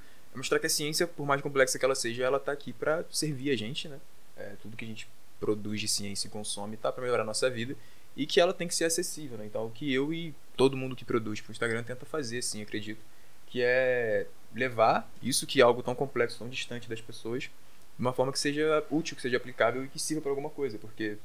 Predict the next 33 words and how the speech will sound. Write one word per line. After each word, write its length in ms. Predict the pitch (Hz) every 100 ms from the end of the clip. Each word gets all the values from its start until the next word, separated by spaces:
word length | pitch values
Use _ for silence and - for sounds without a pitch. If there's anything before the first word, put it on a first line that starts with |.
| - - - -
a 40 |
ciência 380 | - 127 127 131
pela 200 | 123 120
ciência, 340 | - 113 120
se 80 | -
ela 120 | 120
não 100 | 117
tiver 200 | 113 120
uma 140 | 110 113
finalidade, 500 | 117 110 107 110 -
se 80 |
ela 120 | 117 110
não, 340 | 110 107 104 - -
não 140 | 131
servir 300 | 123 143 139
algum 160 | 139 143
propósito, 480 | 160 131 147 156 170
ela 80 | 170
não, 360 | 170 170 147 - -
enfim, 280 | 123 - 117 113 - - - -
não 120 | 120
presta 260 | 127 131 139
pra 100 | 127
muita 180 | 131 139
coisa. 260 | 135 120
Então, 220 | 107 113
acho 100 | 120
que 60 | -
também 140 | 131
não 80 | 127
adianta 320 | 131 127 131
a 20 | 131
gente 460 | 123 120 120 104